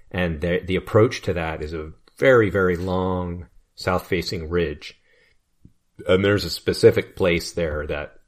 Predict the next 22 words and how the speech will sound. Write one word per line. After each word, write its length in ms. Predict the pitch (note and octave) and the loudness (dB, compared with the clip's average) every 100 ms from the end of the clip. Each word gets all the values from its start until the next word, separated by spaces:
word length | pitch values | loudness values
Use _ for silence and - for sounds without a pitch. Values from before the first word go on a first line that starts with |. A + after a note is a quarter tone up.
| - | -14
it's 300 | E2+ - - | -14 -14 -6
just 240 | G2+ - | -6 -4
a 60 | D#2+ | -6
wonderful 560 | D#2+ F2 F#2 F2+ - | -6 -4 -2 -2 -4
view 300 | D2+ D#2+ E2+ | -6 -6 -4
of 80 | D#2 | -6
this 200 | D2 - | -8 -10
long, 380 | E2+ F#2 F2+ E2+ | -6 -4 -4 -4
long 300 | E2+ E2 E2 | -6 -8 -8
ridge 280 | D2+ D2 - | -8 -8 -10
climbing 340 | - C#2+ D2+ D2+ | -12 -10 -8 -10
up 140 | - | -8
to 240 | D#2+ D2 | -8 -8
a, 120 | D2+ E2+ | -8 -8
the 100 | D#2+ | -8
top 240 | F2+ E2 | -6 -8
of 100 | - | -8
a 200 | E2 E2+ | -6 -6
volcano. 560 | D2+ D#2 - D#2+ D#2 D#2 | -6 -8 -6 -6 -6 -6
And 180 | F2 D#2 | -8 -8
there 160 | D2+ | -6
are, 340 | D#2 D2 C#2+ | -6 -6 -10